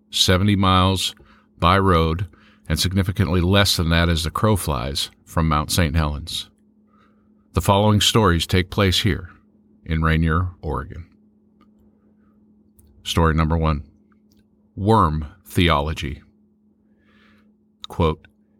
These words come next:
"Fear not, thou worm Jacob." End quote. The words gripped my attention as I wrestled inwardly over an encounter that was to take place in just eight hours with my chief critics in the church.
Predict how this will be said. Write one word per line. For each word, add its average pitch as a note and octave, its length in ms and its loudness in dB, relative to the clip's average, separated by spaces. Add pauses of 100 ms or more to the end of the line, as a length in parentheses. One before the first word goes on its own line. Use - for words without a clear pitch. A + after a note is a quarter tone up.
(120)
"Fear C3+ 340 2
not, B2 500 2 (280)
thou G2 220 4
worm E2+ 460 2
Jacob." G#2+ 540 0 (720)
End E2+ 240 -6
quote. C#2 260 -14 (1120)
The A2 80 2
words A#2 380 2
gripped B2 340 0
my G2+ 160 2
attention F#2 640 -2 (220)
as F#2+ 220 2
I F#2+ 80 4
wrestled G#2+ 720 0
inwardly F2 580 0
over F#2 220 2
an F2 60 2
encounter G2+ 760 2 (180)
that F#2+ 140 2
was F2+ 160 0
to G2 80 -2
take A2 320 0
place G2+ 340 2
in F2+ 80 2
just F2 340 0
eight A2+ 200 2
hours F2 420 -2
with F#2+ 160 -2
my E2+ 140 -2
chief - 340 0
critics - 420 -4
in D#2 120 -2
the D2 80 -6
church. - 480 -10